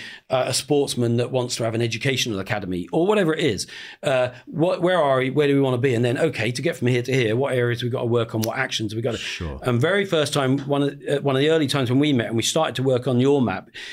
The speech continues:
Speaker 1: it was about multiple streams of income. 'Cause as we said, back then you thought, "Oh, Marsh Shevett will only be a one-off gig, you know,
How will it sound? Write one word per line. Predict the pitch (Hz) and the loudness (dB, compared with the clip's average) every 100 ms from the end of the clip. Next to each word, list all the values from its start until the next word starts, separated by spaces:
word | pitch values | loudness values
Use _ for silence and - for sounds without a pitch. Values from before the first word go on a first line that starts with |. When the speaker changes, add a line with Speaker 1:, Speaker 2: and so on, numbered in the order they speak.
| - | -2
Speaker 1:
it | 143 | 0
was | 123 | 0
about | 117 123 | 0 0
multiple | 139 131 131 - 127 | 0 0 -2 -8 -4
streams | - 113 117 | 0 0 0
of | 175 | 0
income. | 311 - 73 67 - - | -2 -2 -6 -8 -16 -4
'Cause | - 131 | 0 0
as | 117 | 0
we | 139 | 0
said, | 131 311 175 - - | 0 -2 -4 -12 -16
back | 139 165 156 | -2 -2 0
then | 160 143 | -2 0
you | 135 | 0
thought, | 135 | -2
"Oh, | - 101 | -2 -2
Marsh | 123 117 117 | 0 0 0
Shevett | 117 127 | 0 0
will | 127 | 0
only | 127 | 0
be | 143 | 0
a | 135 | 0
one-off | 117 107 - | 0 -2 -2
gig, | 143 156 | -4 0
you | 151 | 0
know, | 117 | 0